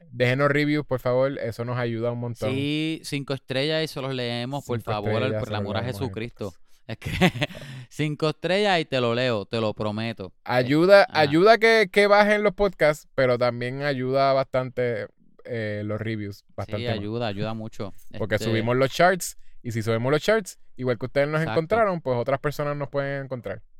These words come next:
Speaker 2: Ajá, y podemos ayudar más gente.
Speaker 1: Podemos ayudar con nuestros comentarios
Speaker 2: Exacto.
Speaker 1: de, de self-help.
Speaker 2: Exacto. <laughs> Este,
Speaker 1: De autoayuda.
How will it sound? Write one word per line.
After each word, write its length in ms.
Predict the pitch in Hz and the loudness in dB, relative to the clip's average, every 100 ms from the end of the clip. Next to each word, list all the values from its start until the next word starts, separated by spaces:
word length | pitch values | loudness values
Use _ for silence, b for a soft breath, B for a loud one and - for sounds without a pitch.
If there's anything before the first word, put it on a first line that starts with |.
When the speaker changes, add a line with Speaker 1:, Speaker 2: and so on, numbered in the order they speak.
| - - | -20 -14
Speaker 2:
Ajá, 360 | 104 101 104 | -12 -8 -8
y 40 | 131 | -6
podemos 360 | 117 107 107 | -6 -4 -2
ayudar 320 | 131 135 139 135 | -2 -2 -2 -2
más 160 | 135 | -4
gente. 380 | 127 104 - 95 - _ - _ _ _ _ _ _ - - | -4 -6 -8 -16 -18 _ -20 _ _ _ _ _ _ -20 -6
Speaker 1:
Podemos 260 | 113 113 | -4 -2
ayudar 280 | 123 127 127 | -2 0 0
con 140 | 123 123 | -2 -4
nuestros 280 | 117 - 117 | -4 -6 -8
comentarios 600 | 117 110 104 107 113 110 | -6 -6 -6 -6 -6 -8
Speaker 2:
Exacto. 420 | 104 107 - 90 - _ | -8 -12 -12 -16 -16 _
Speaker 1:
de, 280 | 110 107 - - - | -8 -6 -8 -16 -14
de 260 | 110 104 104 | -12 -10 -8
self-help. 540 | - 110 - 98 92 - - | -4 -4 -4 -10 -12 -12 -14
Speaker 2:
Exacto. 520 | 98 101 107 - 90 - _ - | -12 -12 -12 -14 -16 -18 _ -12
<laughs> 100 | 104 | -10
Este, 400 | 107 139 139 - _ | -6 -2 -2 -4 _
Speaker 1:
De 80 | 104 | -12
autoayuda. 680 | 101 - 101 95 104 95 | -12 -6 -6 -6 -8 -10